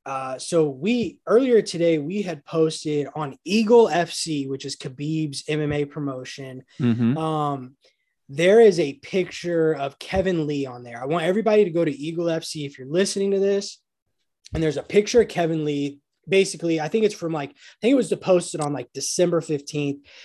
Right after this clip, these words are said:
Speaker 1: And it's just saying that they had signed Kevin Lee. And then it said, like, who should be his next opponent. We went in there,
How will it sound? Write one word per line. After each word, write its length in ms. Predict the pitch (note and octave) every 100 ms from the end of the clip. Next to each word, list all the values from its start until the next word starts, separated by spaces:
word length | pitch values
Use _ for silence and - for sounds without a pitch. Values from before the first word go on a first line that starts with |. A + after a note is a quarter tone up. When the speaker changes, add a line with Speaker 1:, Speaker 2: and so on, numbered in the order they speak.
| -
Speaker 1:
And 80 | E3
it's 120 | E3
just 160 | G3 F3+
saying 180 | F#3+ F3
that 140 | D#3+
they 100 | D#3+ D3
had 100 | C#3
signed 340 | E3+ E3 D#3+
Kevin 360 | E3 D#3+ D3+ D3+
Lee. 340 | D3 C#3+ C#3 _ _ _ -
And 100 | D3
then 120 | E3
it 140 | D#3+ -
said, 260 | E3+ D#3
like, 220 | D3 C3 -
who 200 | G#3 G#3
should 180 | G3
be 120 | E3 E3+
his 160 | D3
next 240 | D#3 C#3+ -
opponent. 480 | - D3 C#3 B2 - _ _ _ _
We 220 | B2+ G3+
went 180 | A#3 A3
in 160 | G3+ F3+
there, 480 | F3 E3 D#3+ D3+